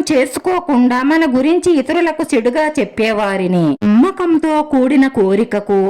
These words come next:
అసాధ్యమనే పదమే తెలియదు. తప్పులు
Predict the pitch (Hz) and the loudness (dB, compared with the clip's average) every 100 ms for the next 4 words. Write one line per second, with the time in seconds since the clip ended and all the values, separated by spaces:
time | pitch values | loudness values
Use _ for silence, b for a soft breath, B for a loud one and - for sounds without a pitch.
0 | - 202 - 320 370 311 339 320 302 302 | -4 -8 -4 -4 -2 -2 0 2 2 2
1 | 302 185 202 247 359 330 208 185 170 160 | -2 -2 0 2 2 0 0 0 -2 -2
2 | 139 - _ b b b b 262 240 - | -4 -6 _ b b b b -6 -4 0
3 | 392 403 | 2 4